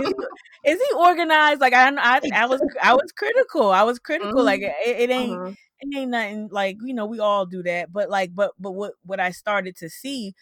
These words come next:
Speaker 1: because he was in community with people that you would, it wasn't just the re-, the rebel rousers, I'm using air quotes, it wasn't just the radicals,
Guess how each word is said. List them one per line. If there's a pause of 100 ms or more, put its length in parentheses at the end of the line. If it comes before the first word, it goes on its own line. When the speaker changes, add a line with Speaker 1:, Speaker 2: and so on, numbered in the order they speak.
(100)
Speaker 1:
because (360)
he
was
in
community
with
people
that
you
would, (320)
it
wasn't
just
the
re-,
the
rebel
rousers,
I'm
using
air
quotes, (280)
it
wasn't
just
the
radicals,